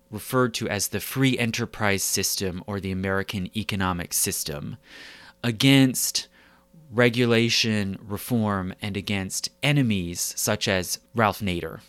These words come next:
who he saw as kind of the great enemy of American free enterprise. And I argued that this has been a long-term, fairly effective movement, and one of its major targets came to be the court system, and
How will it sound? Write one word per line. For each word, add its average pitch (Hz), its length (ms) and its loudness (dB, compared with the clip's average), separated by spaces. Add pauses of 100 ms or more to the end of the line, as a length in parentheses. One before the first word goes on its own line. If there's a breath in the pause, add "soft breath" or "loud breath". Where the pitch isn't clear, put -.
who 107 80 -6
he 101 160 -8
saw 90 280 -2
as 87 140 -6
kind 90 220 -8
of - 120 -14
the 98 80 -6
great 101 540 0 (400 loud breath)
enemy 120 560 0 (140)
of 104 140 -4
American 98 480 -2
free 101 260 -4
enterprise. 101 640 -4 (300)
And 143 180 0
I 147 100 4
argued 151 440 2
that 120 360 0 (480 loud breath)
this 151 400 4
has 147 200 0
been 123 440 2
a - 60 -14
long-term, 123 1080 0 (340 loud breath)
fairly 147 460 4
effective 120 760 0
movement, 110 500 -2 (460 loud breath)
and 117 360 0
one 123 320 2
of 127 140 2
its - 180 -2
major 107 400 0
targets 143 680 -2
came 113 340 -2
to 107 140 -6
be 95 180 -6
the 95 120 -6
court - 320 -6
system, 90 640 -6
and 95 360 -6